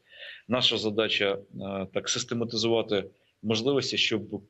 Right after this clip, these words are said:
кожен з районів, навіть віддалених, міг, е, отримати ресурс. Перебої, звичайно, є, ми цього не приховуємо і не ховаємося від проблеми,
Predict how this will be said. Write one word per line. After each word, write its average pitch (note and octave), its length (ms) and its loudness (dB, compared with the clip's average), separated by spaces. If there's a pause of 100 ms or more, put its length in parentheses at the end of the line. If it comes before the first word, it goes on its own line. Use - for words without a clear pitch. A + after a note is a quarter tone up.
(180)
кожен A#2+ 320 2
з G2 100 0
районів, A#2 500 2
навіть G2+ 260 0
віддалених, G2+ 640 0
міг, A2 400 -2
е, G2+ 220 2 (240)
отримати G2+ 720 0 (220)
ресурс. G#2 500 -2 (160)
Перебої, C3+ 680 2
звичайно, A#2 440 2
є, C3 260 0 (140)
ми A2+ 120 0
цього G#2+ 220 0
не G#2 80 2
приховуємо A2+ 560 2 (320)
і B2 80 2
не A#2+ 80 4
ховаємося A#2 480 2
від G#2 120 -4
проблеми, A2+ 400 2